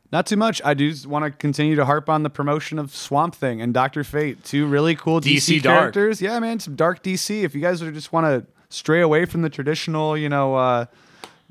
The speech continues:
Speaker 1: beat up the bad guy that robbed the bank, you know, these, these books have a little bit something different to offer. Um, I also wanna shout out, uh, Front Porch Lights. We are
Speaker 2: Yes.
Speaker 1: about to record a virtual concert. It's gonna be a virtual Lakewood Meltdown this year.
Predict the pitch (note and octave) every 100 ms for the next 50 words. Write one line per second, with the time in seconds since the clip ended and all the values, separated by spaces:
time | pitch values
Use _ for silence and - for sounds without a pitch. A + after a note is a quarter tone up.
0 | _ - _ _ - E3+ D3 D#3 D3 D#3+
1 | D#3 D#3+ D3 C#3 D3 C#3 B2+ C3+ E3 -
2 | C#3 C#3 D#3 - D3 B2+ E3 - D#3 C#3
3 | C3+ D3 D3 D3 - D3 C3+ C#3+ D3+ C#3
4 | - B2+ C#3+ F3+ E3 _ - A#2 A#2 A#2
5 | A#2+ B2 _ - _ _ _ - A#2 C3
6 | B2 C3+ A#2+ B2 A#2+ - B2 A#2+ A#2 A#2+
7 | A#2+ - A#2 A2+ A#2 C3 A#2+ C3 B2+ D#3
8 | G#3+ - - - - C3 B2+ B2+ B2 D#3+
9 | F#3+ - - C3+ C3 C#3 - C#3+ B2+ B2+
10 | D#3 D#3+ D#3 - E3 E3+ D#3+ D#3 C3+ A#2+
11 | F#3 - E3+ D3+ C#3+ C3 C#3 C3+ B2 B2
12 | - A#2+ A#2 A2+ - A#2 A#2+ C3